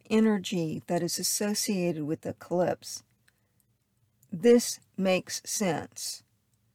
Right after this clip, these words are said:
because these are people that are on the world stage by birthright, so that when major events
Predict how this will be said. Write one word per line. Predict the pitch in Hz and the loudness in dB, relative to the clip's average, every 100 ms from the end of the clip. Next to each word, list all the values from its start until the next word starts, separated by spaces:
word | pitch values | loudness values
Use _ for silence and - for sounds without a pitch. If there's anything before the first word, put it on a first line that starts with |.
| _ _ _ _ - | _ _ _ _ -4
because | 226 226 - | 2 2 2
these | 247 294 294 | 0 2 2
are | 240 | 0
people | - 220 208 208 | 0 -2 0 4
that | 190 175 - | 4 4 2
are | 196 | 0
on | 185 185 | 2 2
the | 185 | 2
world | 175 175 202 208 196 - | 0 0 2 2 0 -4
stage | - - - 190 185 165 143 - - - _ - | -2 -2 0 0 2 0 -4 -8 -16 -20 _ -4
by | 185 175 | 0 2
birthright, | 165 180 180 - 175 156 - 87 - - - _ _ _ _ _ _ - | 2 0 0 -4 -6 -4 -4 -8 -12 -20 -20 _ _ _ _ _ _ -4
so | - 226 | 4 4
that | 208 220 208 202 - _ _ _ _ _ _ _ _ _ _ _ - | 6 4 4 2 -6 _ _ _ _ _ _ _ _ _ _ _ 0
when | 214 220 214 208 202 _ | 4 6 6 4 0 _
major | 202 214 220 254 254 262 247 226 226 226 - - _ _ _ _ _ _ _ _ _ _ _ _ - | 2 6 8 6 6 4 6 6 6 2 -2 -20 _ _ _ _ _ _ _ _ _ _ _ _ -2
events | 214 190 240 247 220 - - | -2 2 6 6 4 -2 -8